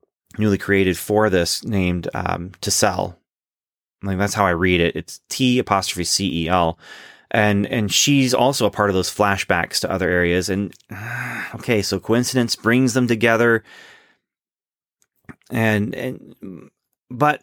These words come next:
I guess it's okay, again, because she has a similar motivation because of her own experience with these aliens. And she helps Kirk then. She actually helps him as they're going through time together and living life apart, but then coming together.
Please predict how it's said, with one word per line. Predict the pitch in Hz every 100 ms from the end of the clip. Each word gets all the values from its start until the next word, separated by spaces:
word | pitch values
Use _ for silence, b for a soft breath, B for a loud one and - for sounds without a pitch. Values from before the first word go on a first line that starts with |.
| -
I | 131
guess | 151 135 -
it's | 110 110
okay, | 95 - 139 135 117
again, | 110 117 110
because | 104 98
she | - 117 104
has | 92
a |
similar | - 113 104 95
motivation | 92 90 98 98 - 95
because | 98 92
of | 87
her | -
own | 113 123
experience | - - 92 90 80
with | 92 -
these | 92 90 -
aliens. | 85 87 87 80 82 - B B B B B
And | - 104 98
she | - 104
helps | 110 -
Kirk | - - 143 151
then. | - 95 95
She | -
actually | 117 - 87
helps | 87 87 -
him | 98 90 90 -
as | 92 92 87
they're | 90 87
going | 82 92 92
through | 85 98 82
time | 90 87 80
together | 78 107 113 85 87
and | 80 76
living | 92 85 82
life | 92 90 - - B B B B _
apart, | - - 98 -
but | 90
then | 92
coming | 95 98 92
together. | 80 82 82 85